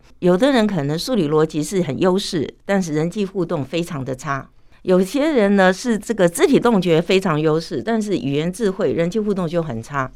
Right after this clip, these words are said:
这些拼出来的就是一个人的学习特质。那为什么要了解一个人的学习特质呢？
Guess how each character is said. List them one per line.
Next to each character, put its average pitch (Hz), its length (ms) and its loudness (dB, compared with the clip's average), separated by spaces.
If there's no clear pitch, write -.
这 311 140 -4
些 294 160 -2
拼 262 300 -2
出 214 220 -4
来 175 180 0
的 156 100 -2
就 196 140 -4
是 196 140 -8
一 196 100 -4
个 196 100 -2
人 151 220 0
的 151 80 -4
学 - 180 -4
习 147 220 -8
特 165 220 0
质。 104 340 -8
那 302 220 2
为 359 200 2
什 190 140 -2
么 175 80 2
要 202 160 4
了 160 240 2
解 196 180 2
一 160 120 0
个 208 100 2
人 170 120 2
的 165 80 0
学 165 220 0
习 160 160 -4
特 156 220 -2
质 127 180 -8
呢？ 123 240 -6